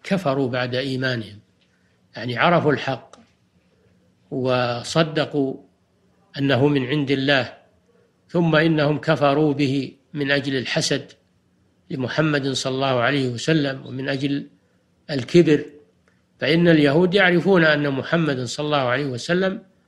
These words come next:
على الحق وأنه رسول الله، ولكن منعهم الحسد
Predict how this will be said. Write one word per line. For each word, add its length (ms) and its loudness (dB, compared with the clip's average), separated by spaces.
على 160 2
الحق 480 -4
وأنه 440 0
رسول 380 -2
الله، 320 -2
ولكن 540 2
منعهم 500 4
الحسد 520 -4